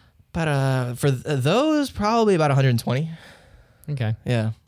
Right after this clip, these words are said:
Speaker 2: That's less than I thought.
Speaker 1: Yeah, you can, I mean, you can get 'em for crazy expensive, depending on which ones you're looking for. But if you're looking for, like, entry level, kinda low end ones, yeah.
Speaker 2: Here's a, uh, Elf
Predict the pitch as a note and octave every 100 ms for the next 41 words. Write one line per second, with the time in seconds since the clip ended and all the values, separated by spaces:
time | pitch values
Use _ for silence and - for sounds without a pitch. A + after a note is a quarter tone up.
0 | _ - A#2 A2 G2 E2 F2 F2 F2+ F3+
1 | D3+ C#3+ E3 F#3+ G#3 C#3 D3 D#3+ C#3 A#2+
2 | C#3+ A2+ G#2+ - D3 C3+ A2+ - B2 C#3+
3 | - C3+ A#2+ A2+ B2 A#2 A#2 A#2 A2+ F#2
4 | A2+ B2 C#3+ C3+ B2+ A#2 A#2 A2+ - -
5 | - _ _ - A2+ - - - - -
6 | - C#3 - C3+ B2 A#2 A#2 C3 - C3+
7 | A#2 A#2 A#2 A2 A2+ A2+ A#2 A2+ A#2 -
8 | _ _ _ _ _ _ - F3 D#3+ D3+
9 | C3+ B2+ A#2 A2+ G#2+ G#2 G2+ _ _ _
10 | _ _ - C3+ C#3+ E3+ -